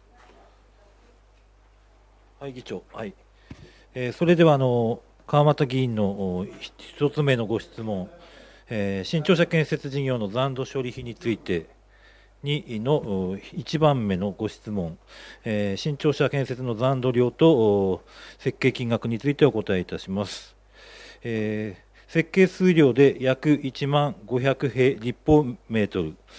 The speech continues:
ご質問のトン換算では、比重により変わりますが、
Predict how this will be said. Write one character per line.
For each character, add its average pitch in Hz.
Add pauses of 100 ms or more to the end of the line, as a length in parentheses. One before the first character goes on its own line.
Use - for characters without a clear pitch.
(260)
ご 151
質 151
問 143
の 165
ト 143
ン 135
換 131
算 117
で 117
は、 139 (180)
比 147
重 123
に 127
よ 127
り 151
変 127
わ 123
り 117
ま 107
す -
が、 135